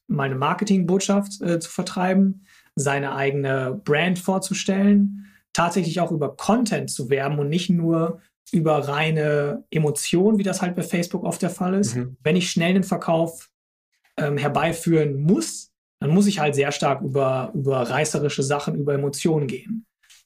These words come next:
Speaker 2: Ja,
Speaker 1: Und
Speaker 2: ja.
Speaker 1: dementsprechend ist Facebook-Werbung oft darauf gepolt,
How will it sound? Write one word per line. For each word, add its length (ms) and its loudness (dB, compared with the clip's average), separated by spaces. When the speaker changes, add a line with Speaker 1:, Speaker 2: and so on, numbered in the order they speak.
Speaker 2:
Ja, 300 2
Speaker 1:
Und 160 -6
Speaker 2:
ja. 240 -2
Speaker 1:
dementsprechend 400 -2
ist 500 -6
Facebook-Werbung 840 0
oft 400 -4
darauf 680 0
gepolt, 680 0